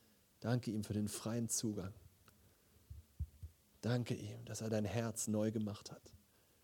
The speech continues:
Danke ihm, dass er dich gereinigt hat von aller Ungerechtigkeit, von aller Sünde. Danke ihm, dass da, wo du noch stolperst und noch nicht weiter weißt, dass er sich drum kümmert.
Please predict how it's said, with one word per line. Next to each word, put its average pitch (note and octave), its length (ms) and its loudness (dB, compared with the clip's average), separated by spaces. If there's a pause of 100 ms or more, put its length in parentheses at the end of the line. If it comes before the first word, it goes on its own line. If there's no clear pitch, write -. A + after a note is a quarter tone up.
(580)
Danke A#2 320 -4
ihm, G2 300 -2
dass G2+ 160 -8
er G#2+ 80 -6
dich G#2+ 160 -2
gereinigt G#2+ 680 4
hat - 220 -14 (220)
von - 100 -6
aller A2+ 260 4
Ungerechtigkeit, A#2 960 2
von - 160 -6
aller A2+ 240 6
Sünde. A#2 400 4 (1900)
Danke B2+ 320 8
ihm, A#2+ 280 6
dass A2 240 2
da, B2 380 4
wo A2 100 6
du A2+ 100 4
noch A2 140 6
stolperst B2 960 2 (580)
und A2+ 120 4
noch A#2 140 6
nicht G#2+ 240 4
weiter A#2+ 380 8
weißt, G#2 400 2
dass G2 120 2
er A2 160 4
sich G#2+ 180 2
drum A#2 240 2
kümmert. A#2+ 540 -4